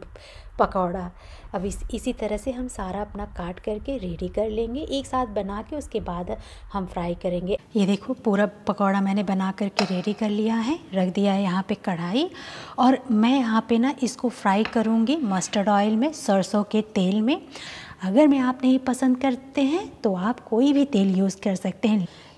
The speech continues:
तेल में से देखो धुआं निकलने लगा है। फ्लेम को हम मीडियम लो पे कर देंगे। उड़द का कोई भी आप रेसिपी बनाते हैं, हमेशा ये ध्यान रखना कि इसको आप मीडियम लो फ्लेम पे फ्राई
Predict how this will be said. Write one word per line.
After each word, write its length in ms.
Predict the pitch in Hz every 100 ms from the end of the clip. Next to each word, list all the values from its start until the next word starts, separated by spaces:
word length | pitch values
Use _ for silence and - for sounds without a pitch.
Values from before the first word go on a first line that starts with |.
| -
तेल 220 | 208 214
में 100 | 214
से 160 | 208 254
देखो 300 | 214 190 254
धुआं 300 | 208 175 208
निकलने 420 | 202 190 196 202
लगा 260 | 202 202 -
है। 220 | 202 254
फ्लेम 360 | 330 214 196 202
को 160 | 202 240
हम 140 | 233
मीडियम 400 | 269 190 196 202
लो 160 | 190 196
पे 140 | 196 190
कर 200 | 196 185
देंगे। 360 | 190 190 190 185 - - - -
उड़द 340 | 226 247 277
का 180 | 277 226 208
कोई 400 | - 220 233 277 285
भी 380 | - 233 277 247
आप 260 | 208 214
रेसिपी 400 | 208 196 220 220
बनाते 480 | 220 196 196 190 220
हैं, 420 | 208 180 190 175 185 - - - -
हमेशा 500 | 208 214 240 262 277
ये 200 | 247 220 196
ध्यान 400 | - 208 208 196
रखना 440 | 185 - 220 294 - - - - -
कि 180 | 226 220 - - -
इसको 380 | 233 - 254 269
आप 420 | - 214 220 -
मीडियम 520 | 214 214 214 220 240
लो 340 | 226 175 214 254
फ्लेम 360 | 262 220 202 202
पे 160 | 208
फ्राई 340 | 202 202 185